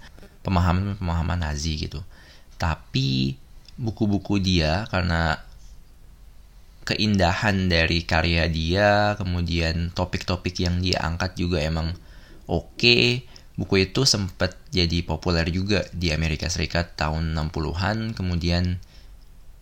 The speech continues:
di Jerman juga akhirnya jadi populer lagi. Dia sendiri sempet, pas setelah Perang Dunia Kedua, Hermann Hesse ini dianugerahi mendapat penghargaan Nobel di bidang literatur pada tahun empat puluh enam.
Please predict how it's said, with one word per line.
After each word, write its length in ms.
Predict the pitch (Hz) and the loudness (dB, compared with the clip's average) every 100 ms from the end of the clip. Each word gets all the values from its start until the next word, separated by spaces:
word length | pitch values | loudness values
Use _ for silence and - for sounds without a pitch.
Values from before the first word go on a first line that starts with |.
| - 110 | -10 0
di 80 | 98 | 4
Jerman 320 | 98 92 113 117 | 6 6 6 4
juga 160 | 98 | 2
akhirnya 320 | 87 85 101 92 | 2 0 2 2
jadi 80 | |
populer 400 | 82 78 82 78 | 0 -2 0 0
lagi. 320 | 76 78 76 78 - - - - - - | 0 -2 -4 -6 -16 -20 -20 -18 -18 -2
Dia 160 | 92 90 | 2 2
sendiri 560 | 101 92 95 135 - | 4 4 6 4 2
sempet, 560 | - 101 92 - 92 - - - - - | -2 -2 -2 0 0 0 -16 -18 -14 2
pas 300 | 117 - - | 2 2 -2
setelah 340 | - 90 92 - | 0 0 0 -2
Perang 240 | 87 90 | 0 2
Dunia 240 | 90 87 85 | 2 0 0
Kedua, 400 | 82 82 98 123 | -2 0 2 2
Hermann 320 | 110 90 90 | 2 2 2
Hesse 240 | 92 92 | 2 0
ini 240 | 90 104 117 | 0 0 -2
dianugerahi 1120 | 92 87 87 87 82 85 107 107 104 - - - - - | 0 0 0 0 0 0 0 0 0 -8 -18 -18 -18 -6
mendapat 560 | 101 95 87 - 87 | 2 6 6 6 2
penghargaan 480 | 98 95 90 85 90 | 2 0 2 2 2
Nobel 400 | 90 80 80 95 | 2 2 2 2
di 80 | 98 | 0
bidang 320 | 85 80 82 | 0 0 0
literatur 560 | 78 80 76 - 98 107 | -2 -2 -2 -2 -2 0
pada 240 | 85 80 | 0 0
tahun 480 | 80 80 80 80 80 | 0 0 0 -2 -2
empat 240 | 76 - | -4 -4
puluh 160 | - 80 | -4 -4
enam. 400 | 76 78 110 | -2 -2 -2